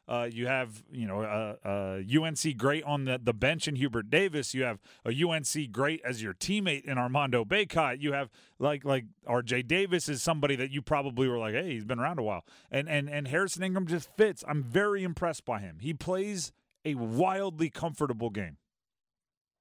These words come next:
And I'm still waiting on Armando Bacot. I was hoping last night was gonna be the breakout game, and he played well at times. I'm still waiting on the twenty and ten in a big game from Armando.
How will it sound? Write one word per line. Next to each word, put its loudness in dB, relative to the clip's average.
And 4
I'm 0
still 6
waiting 0
on 0
Armando 2
Bacot. -4
I 6
was 4
hoping 4
last 2
night 2
was -6
gonna 0
be 4
the 0
breakout 4
game, -2
and 0
he 2
played 0
well 0
at -2
times. 0
I'm -2
still 6
waiting 2
on 2
the -2
twenty -2
and -2
ten 2
in -2
a -2
big 2
game 2
from -4
Armando. -2